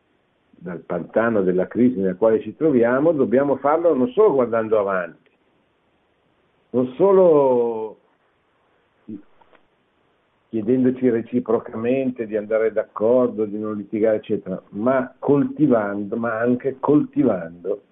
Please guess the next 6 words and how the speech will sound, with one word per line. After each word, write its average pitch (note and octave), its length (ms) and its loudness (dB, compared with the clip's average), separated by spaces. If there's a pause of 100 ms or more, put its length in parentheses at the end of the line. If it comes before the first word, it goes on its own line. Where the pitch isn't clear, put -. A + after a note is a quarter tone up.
(800)
le A2 100 -6
proprie F#2 600 -2
identità, E2 800 -10
il - 140 -20
proprio G#2 400 0
amore G#2 680 2